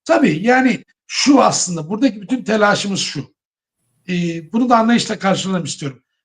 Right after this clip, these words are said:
Yani Sayın İbrahim Yurdunseven'e ya da Sayın Tu-, Turgay Şahin'e zaman zaman buradan biz eleştiri yönelsek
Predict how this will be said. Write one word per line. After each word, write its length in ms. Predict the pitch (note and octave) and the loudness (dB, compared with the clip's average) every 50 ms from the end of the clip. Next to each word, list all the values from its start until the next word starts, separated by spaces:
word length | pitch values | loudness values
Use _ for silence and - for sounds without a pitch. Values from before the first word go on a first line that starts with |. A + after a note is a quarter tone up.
| _ - | _ -4
Yani 360 | G3+ G#3+ A3+ A3+ A3 - - - _ _ _ _ _ _ - | 0 2 2 2 0 -2 -6 -14 _ _ _ _ _ _ -10
Sayın 320 | - - F3 A#3+ C4 C4+ C4+ | -6 -2 2 4 4 4 4
İbrahim 380 | B3 G3+ A3+ A#3+ A#3+ A#3 A3 | 2 2 2 2 2 2 2
Yurdunseven'e 680 | G#3+ G#3+ G3+ G#3 A3 G#3+ - - G#3+ G3 E3 C#3 C3+ C#3 | 0 -2 -2 -2 -2 -2 -2 -2 -2 -2 -2 -2 -4 -6
ya 240 | D3 F#3 G#3 G#3+ G3 | -8 -6 -4 -2 -2
da 240 | E3+ D#3+ - _ _ _ _ _ _ _ | -2 -4 -6 _ _ _ _ _ _ _
Sayın 360 | - - G3+ A3+ A#3 A#3+ A#3 | -8 -2 0 2 2 2 0
Tu-, 400 | G3 - - G#3+ A3+ - A#3+ F3 | -2 -4 -8 -10 -10 -10 -12 -8
Turgay 360 | - F#3+ G#3 G3+ A3 A3+ A3 | -6 -4 -4 0 2 2 2
Şahin'e 400 | D3+ - G3+ G3+ G3 F#3+ F#3 E3 | 2 0 -2 0 0 0 -2 -2
zaman 300 | C#3 C3 F3+ F#3+ G#3+ A3 | -2 0 0 2 2 2
zaman 280 | G#3+ G#3+ G3+ F3+ D#3+ D#3 | 0 0 -2 -2 -2 -4
buradan 360 | F3+ F3 F3+ G#3 F#3+ D#3+ D3+ | -6 -4 -2 -2 -2 -2 -4
biz 280 | F3 F3 - - - - | -6 -8 -8 -8 -12 -10
eleştiri 500 | - E3+ E3+ D#3 D3 - - B3 C4 B3 | -6 -4 -2 -2 -2 -2 -2 0 0 2
yönelsek 440 | G3+ F#3 E3+ D#3 C3+ - - G#3+ | 2 2 0 0 -2 -4 -6 -8